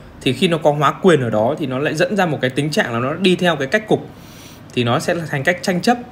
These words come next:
Cho nên cái tổ hợp vũ phá này nếu mà em đọc cuốn tử vi斗số toàn, à, Tân Biên ấy, thì người ta mới nói là rất dễ có thể là lập gia đình nhiều lần. Đây không phải là một cái cung phu thê đẹp. Cho nên là tôi nghĩ là không được ổn lắm.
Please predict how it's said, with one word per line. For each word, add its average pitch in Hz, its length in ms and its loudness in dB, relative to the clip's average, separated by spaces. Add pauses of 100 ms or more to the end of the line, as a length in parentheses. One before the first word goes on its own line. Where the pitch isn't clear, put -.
(240)
Cho 202 100 2
nên 196 140 4
cái 185 80 0
tổ 185 120 2
hợp 127 240 2
vũ 170 180 2
phá 156 240 2
này 185 200 4
nếu 135 160 -2
mà 185 100 0
em 170 160 0
đọc 151 180 0
cuốn 147 160 0
tử 156 140 0
vi 139 180 2
斗 131 160 0
số 117 100 -2
toàn, 120 280 -2
à, 120 280 2
Tân 160 220 0
Biên 170 180 4
ấy, 156 80 -6 (140)
thì 117 240 -2 (300)
người 127 80 -4
ta 147 100 4
mới 139 120 0
nói 127 160 0
là 147 140 0
rất 170 160 0 (160)
dễ 170 360 -2
có 139 120 2
thể 151 220 2
là 87 100 -2
lập 107 200 0
gia 127 100 -2
đình 107 200 -4
nhiều 107 140 -2
lần. 107 200 0 (400)
Đây 208 180 6
không 196 240 0
phải 151 340 0
là 101 200 -6
một 110 240 -2 (120)
cái 120 460 0 (1300)
cung 196 180 4
phu 185 200 0
thê 180 140 4
đẹp. 135 240 2 (840)
Cho 135 140 -2
nên 160 180 2
là 127 120 2
tôi 143 460 0 (480)
nghĩ 147 240 -2
là 170 200 0
không 156 200 -4
được 127 140 -4
ổn 120 180 0
lắm. 110 260 -4